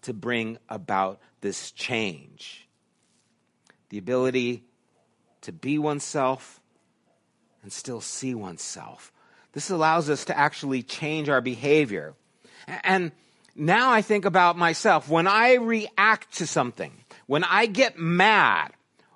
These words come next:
or I get hurt, I can live in that emotion, or I can pause and I can stand back and ask, "Why? Why is this making me so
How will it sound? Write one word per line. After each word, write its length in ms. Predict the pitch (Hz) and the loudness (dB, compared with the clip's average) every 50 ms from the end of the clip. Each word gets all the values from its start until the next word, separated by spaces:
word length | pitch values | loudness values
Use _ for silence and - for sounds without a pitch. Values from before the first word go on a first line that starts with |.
| _ | _
or 520 | - 170 170 175 170 170 165 165 156 135 - _ _ _ _ _ _ _ _ _ _ _ _ _ _ _ _ | 0 4 6 6 8 8 6 6 4 0 -4 _ _ _ _ _ _ _ _ _ _ _ _ _ _ _ _
I 100 | - 175 | 0 0
get 200 | 165 143 185 170 | 4 4 4 2
hurt, 720 | - - - - - - 277 247 143 92 - - - - - _ _ _ _ _ _ _ _ _ _ _ _ _ _ _ _ _ _ _ - - 156 - - | 2 -4 -12 -8 4 6 6 6 6 4 0 -10 -18 -18 -18 _ _ _ _ _ _ _ _ _ _ _ _ _ _ _ _ _ _ _ -20 -20 -10 0 2
I 100 | 202 220 | 2 2
can 400 | - 226 220 202 185 170 165 165 | 4 4 4 4 4 4 4 8
live 320 | 185 240 277 302 311 277 | 8 10 10 8 6 6
in 80 | 269 247 | 4 4
that 200 | 240 226 214 214 | 6 6 6 6
emotion, 640 | 202 190 196 233 262 277 - - 214 208 196 202 185 - - | 6 6 6 6 6 4 4 2 2 2 2 0 -4 -8 -6
or 380 | 208 247 262 269 269 269 262 - | 0 4 6 6 6 6 4 4
I 140 | - 196 202 | 2 2 2
can 260 | - - 190 170 147 | 2 -2 -2 -4 -4
pause 760 | - - - - 196 190 208 233 254 269 285 277 262 240 - - - - - - - - - _ | -8 -10 -2 2 4 6 6 6 6 6 2 0 -4 -10 -16 -18 -20 -20 -20 -20 -20 -20 -12 _
and 180 | 160 170 175 185 | -2 2 4 4
I 120 | 185 190 | 4 4
can 240 | 190 - 190 170 165 | 4 2 0 0 0
stand 600 | - - - - - 202 214 240 247 254 247 190 | -4 -6 -8 0 2 4 4 6 4 4 4 6
back 300 | 214 214 208 214 214 - | 8 8 8 8 6 6
and 140 | 214 190 196 | 2 2 4
ask, 480 | 185 175 175 170 165 - - - - | 4 6 6 6 6 4 -2 -8 -6
"Why? 600 | 180 202 226 254 262 262 240 143 110 85 67 - - - _ _ _ _ _ _ _ _ _ _ _ _ _ _ _ _ _ | -6 0 6 8 8 8 8 8 6 4 0 -6 -12 -18 _ _ _ _ _ _ _ _ _ _ _ _ _ _ _ _ _
Why 280 | - - 220 247 285 302 | 0 2 4 6 6 6
is 380 | 302 285 262 254 247 226 180 | 4 4 6 4 4 4 4
this 220 | 208 226 226 220 - | 4 4 4 4 0
making 520 | 196 202 202 214 226 226 220 233 226 214 | 0 4 6 6 6 4 0 -2 0 2
me 120 | 214 208 | 2 2
so 420 | 196 - - 214 214 208 196 - | 2 0 4 4 6 6 4 2